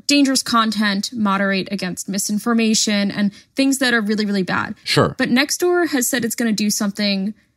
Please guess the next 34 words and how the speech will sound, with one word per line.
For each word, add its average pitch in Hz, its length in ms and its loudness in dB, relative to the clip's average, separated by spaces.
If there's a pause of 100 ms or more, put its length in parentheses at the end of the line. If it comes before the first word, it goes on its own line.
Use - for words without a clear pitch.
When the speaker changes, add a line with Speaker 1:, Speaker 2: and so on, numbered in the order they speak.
(300)
Speaker 1:
more 226 300 2
complicated. 202 760 -2
It's 196 160 -4
trying 220 380 0
to 269 120 2
moderate 208 680 0
for, 220 180 -2
like, 196 220 -2
neighborliness 196 880 0
and 202 240 4
niceness, - 720 0 (280)
which 233 260 2
means 233 500 4
Speaker 2:
Neighborliness. 92 840 4
Speaker 1:
Right. 208 440 -2
So 240 120 0
one 254 160 2
of 247 80 2
the 247 80 0
users 214 500 0
I 196 160 0
spoke 202 380 -4
to, 190 360 -2 (220)
who 185 320 0 (120)
is 190 120 -6
a 208 80 -8
physicist, 254 760 -2
very 202 380 -2
active 190 400 0
in 196 80 -2
criticizing 190 800 -4 (240)
covid 208 240 -2
misinformation 196 800 -2
and 185 220 -4